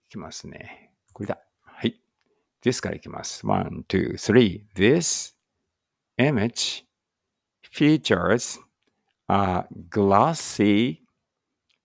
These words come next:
colorful car. The car is depicted in vibrant colors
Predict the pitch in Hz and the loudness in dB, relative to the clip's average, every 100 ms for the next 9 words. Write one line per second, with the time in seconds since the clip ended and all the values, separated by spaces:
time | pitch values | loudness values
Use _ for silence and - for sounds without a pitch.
0 | _ _ - - 131 117 98 - - - | _ _ -16 0 2 4 2 -2 -6 -8
1 | - _ _ _ - 85 57 - - _ | -20 _ _ _ -2 0 0 -6 -16 _
2 | _ _ _ _ _ _ _ _ _ _ | _ _ _ _ _ _ _ _ _ _
3 | _ _ - 95 87 127 139 - 131 101 | _ _ -10 -8 2 4 4 2 2 2
4 | 101 - - 101 107 123 139 - - - | 0 -4 0 4 4 2 -2 -10 -10 -14
5 | - - _ _ _ _ _ _ 101 101 | -16 -20 _ _ _ _ _ _ 2 2
6 | - 185 202 - - - - 92 90 - | 4 2 2 -4 -16 -8 0 0 0 -14
7 | - _ _ _ - 98 113 147 - _ | -20 _ _ _ -2 0 0 -2 -10 _
8 | _ _ _ _ _ _ _ _ 85 82 | _ _ _ _ _ _ _ _ -16 4
9 | 113 131 156 165 147 113 98 92 90 92 | 6 6 4 0 0 0 2 0 -2 -2
10 | 107 143 - - _ _ _ _ _ _ | -4 -6 -10 -18 _ _ _ _ _ _
11 | _ _ _ - - 127 113 78 82 113 | _ _ _ -14 4 6 8 4 -2 -2
12 | - - | -6 -14